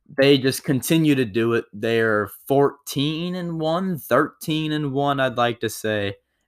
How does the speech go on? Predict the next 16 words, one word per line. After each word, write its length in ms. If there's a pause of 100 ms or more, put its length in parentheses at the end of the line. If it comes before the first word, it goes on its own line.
(100)
And 220
their 160
one 420
loss, 420
they 180
already 400
redeemed 480
it 140
by 140
beating 400
the 100
Raiders 480
later 320
in 220
the 80
season. 520